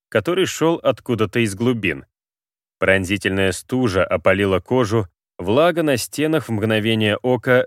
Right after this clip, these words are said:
заиндивела, и посыпался самый настоящий снег. Странные создания замолчали, попадали на пол и превратились в скопление разноцветных пятен,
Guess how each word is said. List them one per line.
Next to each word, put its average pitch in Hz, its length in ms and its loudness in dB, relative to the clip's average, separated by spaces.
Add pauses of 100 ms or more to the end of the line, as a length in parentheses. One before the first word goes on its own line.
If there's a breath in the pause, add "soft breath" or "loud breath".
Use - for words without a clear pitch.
заиндивела, 107 960 -4 (300)
и 95 100 -2
посыпался 95 720 -2
самый 92 380 -2
настоящий 107 600 -2
снег. - 440 -6 (1080)
Странные 90 680 0
создания 92 580 0
замолчали, 95 880 -2 (280)
попадали 127 560 2
на 98 240 2
пол 131 280 0 (240)
и 98 80 -4
превратились 98 840 0
в - 60 -16
скопление 120 680 0
разноцветных 113 800 -2
пятен, 113 460 -2